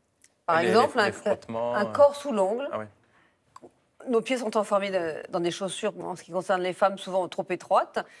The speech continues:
Speaker 1: Il y a des micro-traumatismes répétés au cours du temps sur les ongles. Et on a des ongles épaissis qui se décollent, qui sont jaunes avec de la corde en dessous. Et on est sûr que ce sont des mycoses.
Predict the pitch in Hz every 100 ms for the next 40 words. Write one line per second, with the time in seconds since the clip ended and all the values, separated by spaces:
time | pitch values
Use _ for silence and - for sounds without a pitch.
0 | _ - 190 196 254 277 285 - 240 226
1 | 233 220 208 196 208 - 226 185 185 185
2 | 190 190 202 190 180 165 156 175 330 294
3 | 160 - - - 180 170 185 240 277 196
4 | 190 190 165 160 156 - - 277 233 180
5 | 147 - - 190 - 190 170 160 202 214
6 | 185 147 - 226 196 151 151 - 349 -
7 | 185 165 160 - 339 339 233 208 170 156
8 | 147 269 339